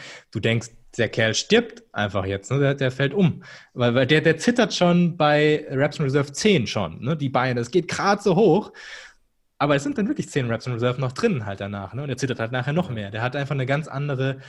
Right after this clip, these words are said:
Speaker 1: also Schmerztoleranz, da, da spricht man im Bodybuilding gar nicht drüber, aber das ist so unglaublich, ein, ein, ein, ein so unglaublich entscheidender Faktor. Jemand, der, die meisten würden sagen, jemand, der eine Pussy ist, äh, und halt einfach eine Schmerztoleranz hat, die,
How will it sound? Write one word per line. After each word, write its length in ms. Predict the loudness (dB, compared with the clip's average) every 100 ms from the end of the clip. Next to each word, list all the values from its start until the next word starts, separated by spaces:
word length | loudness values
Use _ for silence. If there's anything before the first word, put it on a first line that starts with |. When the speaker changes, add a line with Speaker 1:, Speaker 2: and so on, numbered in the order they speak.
| -10
Speaker 1:
also 180 | -6 -6 -8 _ _ _
Schmerztoleranz, 800 | -4 0 0 -2 -4 -4 -6 -6
da, 100 | -6
da 80 | -6
spricht 320 | -6 -8 -6
man 100 | -8
im 60 |
Bodybuilding 420 | -6 -6 -6 -8 -8
gar 140 | -10
nicht 160 | -12 -12
drüber, 200 | -10 -8
aber 100 | -8
das 180 | -10 -10
ist 140 | -12
so 80 | -12
unglaublich, 800 | -12 -14 -12 -10 -8 -8 -8 -12 _ _
ein, 160 | -4 -2
ein, 100 | -4
ein, 180 | -2 -2 -2 -8 -4
ein 220 | -4 0
so 200 | 2 4
unglaublich 460 | 2 0 -4 -8
entscheidender 580 | -10 -8 -4 -2 -2 -4
Faktor. 480 | -4 -6 -6 -10 -12 _ -20 -20 _ -4
Jemand, 400 | 2 2 0 -2
der, 480 | 0 0 -2 -8 -16 -20 _ _ _ -8
die 60 |
meisten 360 | -2 -2 -2 -4
würden 160 | -4 -2
sagen, 240 | -4 -4
jemand, 220 | -4 -4
der 60 | -4
eine 80 | -6
Pussy 320 | -6 -6 -6
ist, 300 | -6 -8 -10 -20 -20 -20 -20 _
äh, 240 | -6 -4
und 200 | -4 -4
halt 220 | -2 -2 -2
einfach 160 | -4
eine 100 | -4
Schmerztoleranz 800 | -2 -4 -2 0 0 0 0 0
hat, 320 | -2 -2 -6
die, 640 | -4 -2 0 0 0 -2